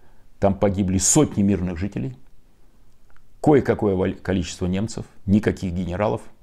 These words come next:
и был уничтожен целый жилой район в самом центре города. С тех пор он восстановлен не был. Сейчас, когда уже кончилась советская власть, там стоит соответствующая табличка, напоминающая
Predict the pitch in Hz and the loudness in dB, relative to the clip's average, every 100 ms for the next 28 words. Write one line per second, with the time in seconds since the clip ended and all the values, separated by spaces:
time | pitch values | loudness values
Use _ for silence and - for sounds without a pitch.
0 | - - - - 98 107 110 104 - 123 | -18 -18 -18 -4 0 4 4 2 2 2
1 | 110 101 - 98 90 104 98 98 98 101 | 2 0 0 0 0 0 0 0 2 2
2 | 95 - 92 90 - 87 85 - - - | 0 0 -2 -4 -6 -8 -10 -12 -10 -10
3 | - - - - - - - - - 107 | -6 -6 -8 -12 -12 -12 -12 -12 -4 -2
4 | - 101 95 92 - 92 92 85 85 - | 0 -2 -2 -4 -4 -2 -2 -2 -4 -8
5 | - - - - - - - - - - | -12 -12 -12 -14 -18 -16 -16 -18 -20 -16
6 | - - 107 - 135 - - - 95 95 | -10 -6 -4 2 0 0 -10 -6 -2 -2
7 | 95 92 101 90 85 85 87 85 - 87 | -2 -2 -2 -2 -4 -4 -4 -4 -6 -4
8 | 110 - 85 85 - - - - - - | -4 -4 -8 -10 -10 -10 -10 -10 -10 -12
9 | - - - - - - - - - - | -12 -12 -12 -12 -12 -12 -12 -12 -16 -14
10 | - 101 101 98 101 90 80 - - | -2 0 2 0 0 -2 -4 -6 -10